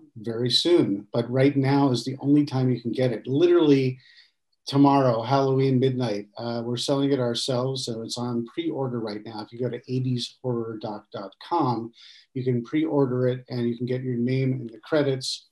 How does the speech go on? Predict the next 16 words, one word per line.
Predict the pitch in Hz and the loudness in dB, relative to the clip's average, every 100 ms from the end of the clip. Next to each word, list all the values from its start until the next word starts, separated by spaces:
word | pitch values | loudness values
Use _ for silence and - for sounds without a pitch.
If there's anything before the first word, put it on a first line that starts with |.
| _ 123 | _ -10
You | 120 | -4
get | 127 127 | -4 -2
some | 120 117 | -4 -4
cool | 131 120 | -4 -4
swag | - 131 127 123 120 | -4 0 0 0 -2
along | 113 117 120 117 | -6 -4 -4 -4
with | 117 | -4
it. | 117 120 - _ _ | -4 -6 -12 _ _
You | 127 | -4
can | 135 131 | -2 0
order | 156 175 156 135 143 - | 4 4 6 4 2 -4
part | - 135 131 | -2 -2 -2
one | 117 127 120 120 127 123 | -4 -2 0 -2 -4 -8
along | 120 123 127 123 | -4 -2 0 2
with | 151 156 | 2 2
it. | 104 | -2